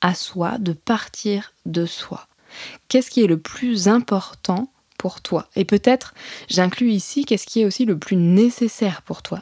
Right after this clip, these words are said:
Parce qu'on a aussi, euh, tous besoin de, euh, payer le loyer, euh, la maison, de manger, et cetera. Mais dans cette liste-là, où est l'essentiel ? Alors même si on vient d'évoquer un peu quelques, quelques solutions, quelques pistes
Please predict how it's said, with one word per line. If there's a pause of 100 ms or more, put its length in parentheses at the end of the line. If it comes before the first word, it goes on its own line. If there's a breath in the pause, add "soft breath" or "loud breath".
Parce
qu'on
a
aussi,
euh,
tous
besoin
de,
euh, (100)
payer
le
loyer,
euh,
la
maison,
de
manger,
et
cetera. (360 loud breath)
Mais
dans
cette
liste-là, (160)
où
est
l'essentiel ? (1080 loud breath)
Alors
même
si
on
vient
d'évoquer
un
peu
quelques,
quelques
solutions,
quelques
pistes